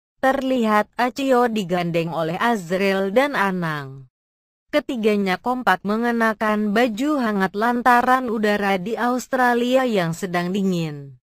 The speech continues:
Sibuk menemani Arsi, nampaknya Anang kelelahan.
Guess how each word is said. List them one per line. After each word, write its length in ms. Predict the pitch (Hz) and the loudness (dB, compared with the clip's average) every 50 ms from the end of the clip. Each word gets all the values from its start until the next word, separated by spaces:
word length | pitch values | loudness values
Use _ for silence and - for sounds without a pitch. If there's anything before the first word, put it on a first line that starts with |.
| _ _ _ _ _ _ _ _ _ _ _ _ _ _ _ - | _ _ _ _ _ _ _ _ _ _ _ _ _ _ _ -18
Sibuk 560 | - - - 269 254 220 202 220 220 - 226 | -18 -10 -6 -6 -6 -2 -2 -4 -4 -2 -4
menemani 720 | 247 262 285 285 269 262 254 240 226 214 208 208 214 208 | -4 -2 0 0 0 2 2 0 0 0 0 0 0 0
Arsi, 640 | - 202 196 185 - - - 202 175 160 151 143 143 | -2 -4 -4 -6 -6 -4 -4 -2 -2 -2 -6 -8 -10
nampaknya 720 | _ 247 262 240 220 202 196 180 - 208 196 196 190 180 - | _ -2 -2 -2 0 -2 -4 -4 -2 -4 -2 -2 -2 -2 -2
Anang 560 | - 196 196 190 185 175 175 175 175 180 170 | -4 -4 -4 -4 -4 -4 -4 -4 -4 -4 -2
kelelahan. 960 | - 294 311 311 302 285 262 226 202 180 185 185 180 160 147 143 139 139 139 | 0 2 2 4 4 4 4 4 4 2 2 2 2 2 -2 -6 -10 -14 -16